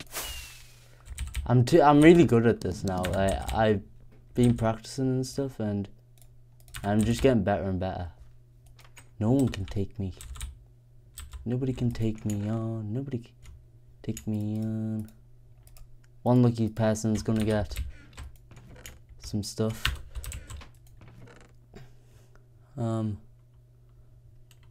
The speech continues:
for string, um, flint, you're gonna get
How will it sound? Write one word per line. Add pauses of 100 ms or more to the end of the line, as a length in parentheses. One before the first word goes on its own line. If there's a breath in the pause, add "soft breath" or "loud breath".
(720)
for
string, (200)
um, (800)
flint, (200)
you're
gonna
get